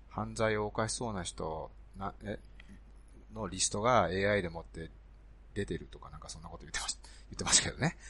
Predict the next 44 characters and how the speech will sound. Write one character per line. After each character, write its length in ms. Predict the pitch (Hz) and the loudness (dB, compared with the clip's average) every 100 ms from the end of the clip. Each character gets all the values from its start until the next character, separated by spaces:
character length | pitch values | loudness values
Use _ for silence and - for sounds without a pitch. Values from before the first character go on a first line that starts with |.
| - - - - | -16 -18 -20 2
あ 160 | - 98 | 6 6
の、 520 | 92 90 90 90 - - | 4 0 2 0 0 -4
な 120 | 98 | -6
ん 40 | - | -2
ち 120 | - | -2
ゅ 20 | |
う 40 | - | 0
か 80 | |
な。 380 | 95 101 98 90 - - - - - | 2 4 4 2 -2 -18 -20 -16 2
ま 120 | 127 | 4
あ、 40 | |
す 140 | - 139 | 6 8
ご 160 | 226 | 8
い 140 | 214 123 | 10 6
優 340 | - - 165 | 6 4 6
れ 100 | 214 | 8
た 120 | - | 8
も 160 | 113 120 | 8 4
ん 260 | 113 101 95 | 0 -2 4
だ 120 | 92 | 4
ろ 80 | 90 | 4
う 60 | |
と 100 | 92 | 2
思 140 | 95 98 | 2 4
う 80 | |
し、 380 | 90 214 190 113 | 4 6 8 8
そ 140 | - 117 | 6 6
れ 80 | |
を 80 | 110 | 4
開 200 | - 139 | 6 6
発 260 | 131 - 131 | 6 2 -4
し 80 | - | -2
て 100 | 127 | -2
る 80 | |
人 160 | 123 131 | 0 2
た 140 | 101 | 2
ち 120 | 85 80 | 2 -2
は 140 | 78 | -2
ね、 240 | 104 101 | 0 -2
も 220 | 87 82 82 | -2 -6 -6
う 20 | |
そ 140 | 80 | -8
れ 60 | 80 78 | -10 -12
も 160 | 78 | -14